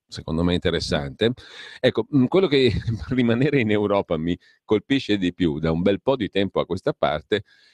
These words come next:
è che si sia trangugiato semplicemente, senza eccepire, senza menare grande scandalo, il fatto che per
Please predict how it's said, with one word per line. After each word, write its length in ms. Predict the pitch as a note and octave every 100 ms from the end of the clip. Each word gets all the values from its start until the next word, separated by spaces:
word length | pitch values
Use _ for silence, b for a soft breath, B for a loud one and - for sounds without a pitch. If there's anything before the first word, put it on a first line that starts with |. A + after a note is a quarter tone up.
| b
è 140 | - F#3+
che 160 | B2
si 160 | G2+ A#2+
sia 260 | - B2+ F#2
trangugiato 1120 | A#2 B2 A#2 A2+ A2+ G#2+ D#2+ D#2 - E2+ E2
semplicemente, 1000 | - A2 - F#2+ G2 G2+ F2 D2+ - E2
senza 400 | - G#2+ G2 F#2
eccepire, 640 | E2+ F#2+ - F#2 D#2 D2
senza 380 | C#2+ G2+ F#2+ F#2
menare 440 | E2+ F2+ G2 E2+ D#2+
grande 320 | F#2 G#2 A#2+
scandalo, 540 | - F2+ E2 F2 F#2+ G2
il 120 | A2+
fatto 360 | - E3+ - B2
che 220 | - F2
per 220 | - G2